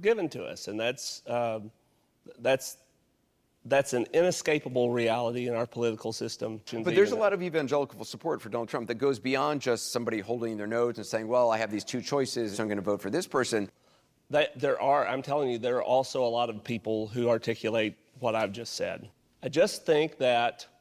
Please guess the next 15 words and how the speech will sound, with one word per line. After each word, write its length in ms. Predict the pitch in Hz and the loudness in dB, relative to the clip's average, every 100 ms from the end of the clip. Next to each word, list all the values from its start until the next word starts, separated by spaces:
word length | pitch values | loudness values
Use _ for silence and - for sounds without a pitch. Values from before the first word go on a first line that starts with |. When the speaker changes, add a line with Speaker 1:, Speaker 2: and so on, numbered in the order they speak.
| _ _ _ _ _ _ _ | _ _ _ _ _ _ _
Speaker 1:
under 280 | 139 156 185 | 4 4 4
President 580 | 170 160 151 139 123 - | 0 2 2 2 -2 -2
Trump, 480 | - 170 123 107 - _ _ _ _ _ _ _ _ _ _ _ | -2 2 2 0 -8 _ _ _ _ _ _ _ _ _ _ _
they 140 | 127 | -4
saw 400 | 123 - 151 156 | -2 2 4 6
less 420 | 143 131 135 131 - | 4 4 2 0 -4
backtracking 960 | 117 127 123 - 127 113 - 113 113 - - | 0 2 2 -2 -2 -2 -4 -8 -8 -14 0
on 200 | 127 117 | 2 2
the 60 | 120 | 2
things 440 | 131 123 131 123 | 2 2 0 -4
that 220 | - - | -2 0
were 220 | 120 117 113 _ _ - | 0 -2 -4 _ _ -2
promised 460 | 190 202 120 - | 2 2 2 -2
to 100 | 113 | -6
them. 340 | 104 98 73 | -6 -8 -12